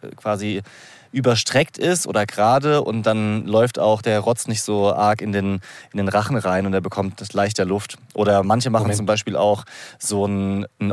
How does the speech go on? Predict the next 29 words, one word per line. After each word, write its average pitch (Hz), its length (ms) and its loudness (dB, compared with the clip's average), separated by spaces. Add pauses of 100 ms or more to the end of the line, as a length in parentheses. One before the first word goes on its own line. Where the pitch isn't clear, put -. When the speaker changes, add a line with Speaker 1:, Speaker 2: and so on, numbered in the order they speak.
Speaker 1:
Ordner, 170 560 4 (420)
also, 101 220 0 (200)
Speaker 2:
Ja. 104 80 -2
Speaker 1:
weißt 123 180 2
du, - 20 -2
so 113 200 0
einen 107 220 2
Ordner 139 320 2
für 120 200 2 (180)
Dokumente 127 640 2
unter 160 300 2
die 123 100 -2
Matratze, 131 560 0
sodass 113 260 0
es 110 120 -4
ein 104 160 -6
bisschen 123 260 -2
schräg 120 300 0
nach 110 100 -2
oben 110 300 -2
geht 95 180 0
am 87 160 -2
Kopfende. 85 560 -4 (720)
Speaker 2:
Ja, 113 240 2 (320)
ich 107 280 -6 (340)
bin 117 180 0
nur 117 140 0
grad 110 160 -4
verwundert, 113 380 -2